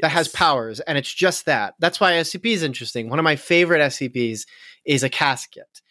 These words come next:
Speaker 1: And if you go to it in person, nothing happens to you. But in the particular recording of the S C P interaction, the people are going to it. They're dressed up in swat gear. They have cameras on their helmets so that people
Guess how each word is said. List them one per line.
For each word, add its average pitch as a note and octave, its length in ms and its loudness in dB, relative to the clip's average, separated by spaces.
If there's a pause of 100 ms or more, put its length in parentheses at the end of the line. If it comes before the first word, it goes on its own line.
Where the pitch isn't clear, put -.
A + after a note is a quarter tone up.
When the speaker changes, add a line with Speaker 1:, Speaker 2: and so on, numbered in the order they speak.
(300)
Speaker 1:
And D#3 240 0
if D3 120 -6
you E3 80 0
go F#3 320 2
to F3 140 2
it C3 260 -2
in C3+ 160 -6
person, E3+ 520 0
nothing F3 300 0
happens D#3+ 480 -4
to C3 100 -12
you. A#2+ 200 -12 (380)
But D3 100 4
in D3+ 120 2
the D3+ 60 -2
particular D#3+ 480 2
recording D3 640 2
of B2 200 2
the B2+ 80 2
S A#2+ 200 0
C A#2+ 100 -6
P F#3+ 280 4
interaction, B2+ 680 0 (320)
the - 80 -6
people F#3 320 0
are D3 160 4
going C#3+ 320 2
to C#3+ 160 0
it. C3+ 100 2
They're B2 140 0
dressed D3 280 0
up C3+ 120 -4
in B2 80 -2
swat C3 360 0
gear. C3 160 -2
They A#2 120 0
have A#2 180 -4
cameras C#3 420 2
on B2+ 120 2
their B2 80 2
helmets B2 380 0
so B2+ 120 0
that A2+ 160 2
people C3+ 340 0